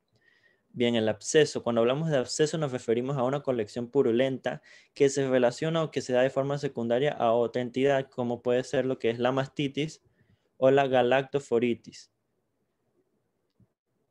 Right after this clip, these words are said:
Em, la, el absceso, eh, como dijimos, eh, entre los principales métodos diagnósticos puede estar también los estudios de imágenes y el tratamiento de esta principalmente sería la succión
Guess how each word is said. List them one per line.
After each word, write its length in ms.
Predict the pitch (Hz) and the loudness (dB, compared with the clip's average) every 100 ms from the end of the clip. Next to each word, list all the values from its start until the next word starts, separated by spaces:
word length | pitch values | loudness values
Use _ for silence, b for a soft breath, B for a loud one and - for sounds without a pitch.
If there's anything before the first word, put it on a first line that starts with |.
| _ _ _ _ _ _ _ | _ _ _ _ _ _ _
Em, 480 | 113 110 107 104 98 - _ - | 0 0 0 -2 -6 -12 _ -8
la, 600 | 117 117 113 113 110 104 - | 0 2 2 0 -2 -4 -2
el 160 | 123 | 2
absceso, 540 | 120 - 160 160 170 165 | 0 2 0 0 -2 -2
eh, 320 | 131 120 113 | 0 2 0
como 200 | - 117 | 0 0
dijimos, 560 | 113 123 147 170 180 - _ _ | 0 -2 -4 -4 -6 -10 _ _
eh, 520 | 131 135 143 147 143 151 _ - | -2 0 0 -2 -4 -10 _ -8
entre 220 | 120 123 | -2 0
los 100 | 120 | -2
principales 400 | 123 120 127 143 | -6 -4 -2 0
métodos 320 | 143 143 147 | -2 -2 -2
diagnósticos 720 | 151 160 151 151 - 135 139 143 B B | 0 -2 0 -4 -4 -4 -4 -6 B B
puede 180 | - 131 | 2 2
estar 240 | 139 135 135 | 4 2 2
también 240 | 135 131 | -4 -2
los 80 | 139 | -4
estudios 340 | 113 123 127 | -4 -2 0
de 100 | 139 | 0
imágenes 640 | 147 151 139 139 147 160 - | -2 -4 -4 -4 -6 -8 -6
y 160 | 143 | -2
el 80 | 139 | -2
tratamiento 500 | 135 120 117 123 127 | -2 -2 -2 -4 -2
de 120 | 135 | -2
esta 200 | 131 147 | -2 -4
principalmente 720 | 135 120 113 120 127 131 139 | -6 -8 -4 -4 -2 -4 -6
sería 480 | 143 120 117 120 120 | -4 -4 -2 -2 -2
la 100 | 123 | -4
succión 540 | - 110 - 135 143 | -4 -12 -6 -6 -6